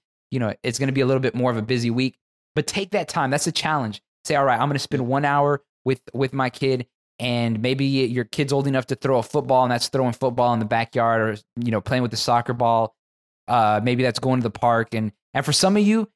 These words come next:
man, one hour, you're like, "What the heck? I do one hour every," like, that's nothing.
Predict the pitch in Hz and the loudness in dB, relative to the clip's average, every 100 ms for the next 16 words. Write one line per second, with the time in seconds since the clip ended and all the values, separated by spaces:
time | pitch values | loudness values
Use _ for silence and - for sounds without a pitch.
0 | _ 165 175 139 - 139 170 151 170 190 | _ -2 0 0 0 2 2 4 4 4
1 | 175 139 107 147 190 113 117 165 151 151 | 4 4 2 -2 0 -2 0 -2 0 0
2 | 180 170 170 160 165 156 160 165 147 147 | 2 2 2 4 4 4 4 0 0 0
3 | 135 165 - 156 208 - 104 | 0 0 0 2 2 0 -4